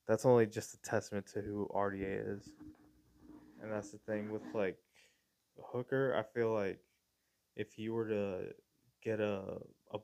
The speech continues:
bit of a thing going, I, I see it more likely at one fifty-five. Only 'cause, like,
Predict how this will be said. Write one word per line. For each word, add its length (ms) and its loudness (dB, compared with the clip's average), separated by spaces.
bit 100 0
of 140 0
a 60 -2
thing 340 -6
going, 380 -6
I, 340 -6
I 40 2
see 280 0
it 120 2
more 280 -4
likely 420 -4
at 160 -6
one 160 -8
fifty-five. 640 -12
Only 180 2
'cause, 360 0
like, 240 -2